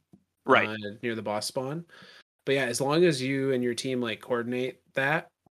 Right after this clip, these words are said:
Speaker 1: Use
Speaker 2: um,
Speaker 1: up the
Speaker 2: you can
Speaker 1: bombs,
Speaker 2: just
Speaker 1: but
Speaker 2: keep
Speaker 1: don't
Speaker 2: spawning
Speaker 1: use
Speaker 2: them.
Speaker 1: them on the boss. You could farm in-, in-, infinitely. Interesting.
Speaker 2: Yeah. Uh, or it seems that way. I haven't had a team to do it, but I did have a, a group where we had, like, five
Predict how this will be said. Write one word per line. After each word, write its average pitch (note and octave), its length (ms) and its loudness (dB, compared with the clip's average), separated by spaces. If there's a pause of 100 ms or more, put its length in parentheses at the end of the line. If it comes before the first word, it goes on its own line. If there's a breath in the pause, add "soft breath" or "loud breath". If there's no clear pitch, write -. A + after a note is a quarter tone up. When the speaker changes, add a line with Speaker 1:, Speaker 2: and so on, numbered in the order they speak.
Speaker 1:
Use A#2 400 4
Speaker 2:
um, A2+ 60 8
Speaker 1:
up - 100 0
the A2+ 80 2
Speaker 2:
you F#2 40 -6
can G#2 100 6
Speaker 1:
bombs, G#2 220 8
Speaker 2:
just - 80 -8
Speaker 1:
but G#2+ 100 2
Speaker 2:
keep F2 40 -6
Speaker 1:
don't G#2 160 4
Speaker 2:
spawning G2+ 140 -4
Speaker 1:
use G#2 180 2
Speaker 2:
them. A2 120 4
Speaker 1:
them G#2 40 4
on G2 100 6
the F#2+ 60 -2
boss. G2 380 4
You G#2 80 -6
could G2 120 -4
farm G2 240 0
in-, F#2+ 120 -10 (240)
in-, - 120 -14
infinitely. G2 460 -8 (100)
Interesting. F#2 460 -2 (840)
Speaker 2:
Yeah. - 0 -
Uh, A#2+ 220 -6
or C#3+ 100 2
it C3+ 120 2
seems D#3+ 440 2
that A2 160 -2
way. G#2 200 -4
I A#2 100 0
haven't C#3 240 2
had C3 160 -2
a A#2 80 -6
team A2+ 440 -6
to B2 100 -8
do A#2 320 -2
it, G#2 240 -2
but B2 100 -2
I A#2 140 -2
did B2 220 2
have A#2 260 -2
a, A2 200 -4
a A#2+ 120 -6
group A2+ 480 -2
where A#2 180 2
we C3 140 0
had, D3 200 4
like, A2 280 -4 (640 loud breath)
five A#2+ 720 -2